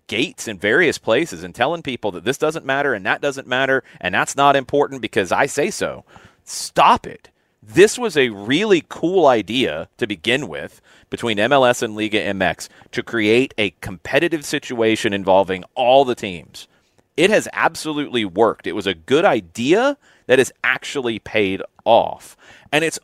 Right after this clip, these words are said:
only going to grow. So we have to stop with the cynicism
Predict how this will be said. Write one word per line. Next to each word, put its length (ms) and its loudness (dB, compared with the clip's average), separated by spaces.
only 420 0
going 440 2
to 80 -8
grow. 760 -2
So 460 4
we 240 -2
have 520 -4
to 160 -2
stop 640 2
with 300 -6
the 100 -2
cynicism 1040 2